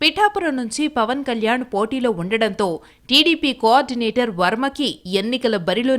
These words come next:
నిలిచే ఛాన్స్ రాలేదు. ఆయనకు ఎంఎల్సీ ఆఫర్ ఇచ్చింది పార్టీ. కానీ ఇచ్చిన హామీ ఎప్పుడు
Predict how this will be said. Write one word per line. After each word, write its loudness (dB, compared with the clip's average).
నిలిచే -2
ఛాన్స్ -4
రాలేదు. -2
ఆయనకు 2
ఎంఎల్సీ -2
ఆఫర్ 0
ఇచ్చింది -6
పార్టీ. -2
కానీ 4
ఇచ్చిన -2
హామీ 4
ఎప్పుడు -4